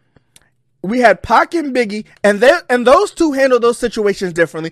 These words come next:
They did end up getting shot. That's another situation. The mob did end up getting shot, and I can talk about the similarities there with the mafia and the cars,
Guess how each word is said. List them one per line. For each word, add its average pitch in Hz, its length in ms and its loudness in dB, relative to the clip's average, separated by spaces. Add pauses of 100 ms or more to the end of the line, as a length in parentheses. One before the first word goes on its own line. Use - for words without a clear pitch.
(240)
They 185 140 0
did 220 240 2
end 214 100 -2
up 185 100 -6
getting 175 200 -4
shot. 175 480 0 (960)
That's 180 200 -2
another 180 260 -6
situation. 170 520 -8
The 156 100 -6
mob 170 380 0
did 185 160 -2
end 170 120 -6
up 160 80 -12
getting 170 200 -6
shot, 175 320 -6
and 156 180 -12 (640)
I 190 120 -2
can 190 80 -8
talk 175 160 -4
about 170 100 -2
the 160 80 -8
similarities 180 460 -2
there 175 220 4
with 156 120 -10
the 151 80 -10
mafia 156 640 -8
and 143 100 -12
the 131 60 -16
cars, 156 540 -8